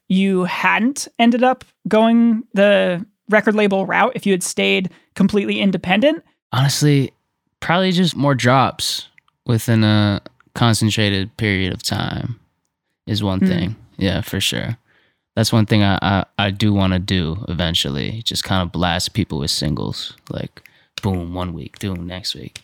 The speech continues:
Speaker 2: like I used to do. You know what I mean?
Speaker 1: Yeah, that's something that we've talked a little bit. Like, Jake, we've talked about that for you and just kind of in general. I'm wanting to get both of your takes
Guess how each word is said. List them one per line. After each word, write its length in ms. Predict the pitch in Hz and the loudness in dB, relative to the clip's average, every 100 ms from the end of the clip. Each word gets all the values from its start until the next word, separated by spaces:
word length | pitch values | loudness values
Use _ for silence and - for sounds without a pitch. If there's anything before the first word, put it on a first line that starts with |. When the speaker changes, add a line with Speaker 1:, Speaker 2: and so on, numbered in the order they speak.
| _ _ | _ _
Speaker 2:
like 120 | 101 - | -8 -4
I 60 | |
used 200 | 85 - | -4 -6
to 80 | - - | -8 -8
do. 120 | - - - - | -10 -10 -10 -4
You 100 | 95 | -2
know 80 | 90 | 0
what 80 | |
I 40 | 87 | -2
mean? 280 | 87 92 - _ _ _ _ _ | -2 -4 -6 _ _ _ _ _
Speaker 1:
Yeah, 440 | 185 208 202 180 196 | 0 4 4 2 2
that's 160 | 214 | 2
something 200 | 349 381 | 4 4
that 100 | 233 | 4
we've 200 | 208 220 | 4 2
talked 480 | - 208 185 - - - | 4 4 4 -4 -10 -4
a 60 | |
little 160 | 185 202 | 0 2
bit. 200 | 190 185 | 0 0
Like, 200 | 190 190 | -2 2
Jake, 260 | 208 226 196 | 4 4 4
we've 380 | 233 214 - _ 480 - - | 0 0 -10 _ -18 -12 0
talked 300 | 208 214 - | 2 4 4
about 240 | 208 196 | 2 4
that 180 | 208 196 | 4 2
for 460 | - 202 190 185 185 _ _ | 0 0 2 0 -2 _ _
you 360 | 196 240 285 285 | 4 6 8 6
and 160 | 247 233 | 4 2
just 120 | 202 | 2
kind 120 | 247 | 4
of 80 | 214 | 4
in 160 | 202 | 4
general. 560 | 175 208 214 202 190 185 - - _ - | 2 2 4 4 2 -2 -10 -20 _ 4
I'm 120 | 226 | 6
wanting 480 | 285 294 269 226 - | 8 8 6 4 0
to 100 | - | 2
get 300 | 208 220 226 | 4 4 2
both 280 | 175 214 214 | 4 4 4
of 60 | 208 | 2
your 100 | 202 | 0
takes 480 | - 202 190 - | 2 2 0 -4